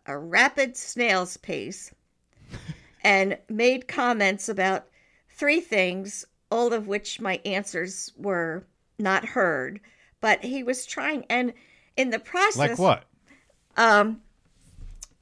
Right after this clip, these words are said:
Speaker 1: um, I bought a big bar of Duke's, uh, peppermint bark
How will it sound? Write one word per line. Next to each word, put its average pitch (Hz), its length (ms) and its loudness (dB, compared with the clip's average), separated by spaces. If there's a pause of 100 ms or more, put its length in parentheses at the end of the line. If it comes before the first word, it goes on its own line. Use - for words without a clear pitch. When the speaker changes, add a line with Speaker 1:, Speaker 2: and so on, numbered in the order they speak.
(280)
Speaker 1:
um, 190 540 2 (1500)
I 226 140 4
bought 262 240 2
a 247 60 2
big 247 320 0
bar 214 320 2
of 185 220 -6
Duke's, 247 540 -6 (920)
uh, 175 300 0
peppermint 240 720 2 (960)
bark 208 540 0